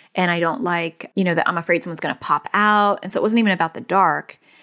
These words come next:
And when he articulated that, I said, "Okay, well, thank you for sharing that." And I changed his chore.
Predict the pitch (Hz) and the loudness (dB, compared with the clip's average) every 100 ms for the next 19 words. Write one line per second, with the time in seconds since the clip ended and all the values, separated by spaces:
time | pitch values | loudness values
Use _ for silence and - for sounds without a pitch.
0 | _ - 196 180 170 170 - - _ 202 | _ -4 0 0 -2 -4 -6 -10 _ 2
1 | 202 196 202 - 170 - - 427 233 170 | 2 2 -2 0 0 -2 -2 2 4 2
2 | 160 156 151 156 - - 185 - 175 - | -2 -2 0 0 -4 -6 -6 -2 -2 0
3 | - - 453 247 180 - 247 - 523 320 | -4 -2 2 2 2 0 -2 -2 -4 -2
4 | 269 262 523 214 165 147 156 _ - - | -2 0 -2 -2 -2 -4 -6 _ -20 -20
5 | - - 196 185 - - 180 175 _ - | -12 -4 -4 -4 -6 -4 -4 -4 _ -6
6 | - 202 233 269 - 185 - - 330 349 | 0 2 4 2 -2 -6 -6 0 4 6
7 | 165 156 233 | 4 2 0